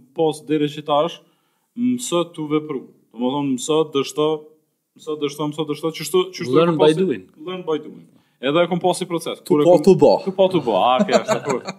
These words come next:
Speaker 1: Edhe për shembull, ti shishe, i shishe gabime. Për shembull, një pi budallakide kur e kom qejt trampolinën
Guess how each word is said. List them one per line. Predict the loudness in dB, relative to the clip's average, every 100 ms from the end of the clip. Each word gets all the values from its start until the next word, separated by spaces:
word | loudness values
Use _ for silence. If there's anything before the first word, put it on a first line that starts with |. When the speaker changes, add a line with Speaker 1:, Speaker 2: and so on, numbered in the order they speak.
| -16 -20 _ _ _ -2
Speaker 1:
Edhe | 0
për | 2
shembull, | 2 2 2
ti | 0
shishe, | 0 -2
i | -2
shishe | -2 -2 0
gabime. | 2 2 2 0 0 -10 _ _
Për | -14 -10
shembull, | -2 -2 -2 -4
një | -4
pi | -4
budallakide | 0 2 2 -2 -4 -2
kur | -2
e | -2
kom | -2
qejt | -2 -2
trampolinën | -4 -4 -4 -4 -8